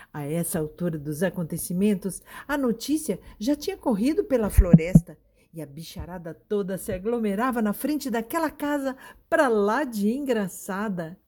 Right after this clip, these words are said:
Cada um dava uma ideia diferente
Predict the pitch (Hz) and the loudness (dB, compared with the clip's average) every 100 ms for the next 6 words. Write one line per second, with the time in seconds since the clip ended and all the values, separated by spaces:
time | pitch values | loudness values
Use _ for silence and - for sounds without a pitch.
0 | _ _ _ _ _ _ - 202 185 247 | _ _ _ _ _ _ -4 0 2 2
1 | 302 269 285 302 262 277 285 285 247 - | 2 2 0 -2 -2 0 0 0 -2 0
2 | 285 208 202 202 - | 4 4 4 0 -6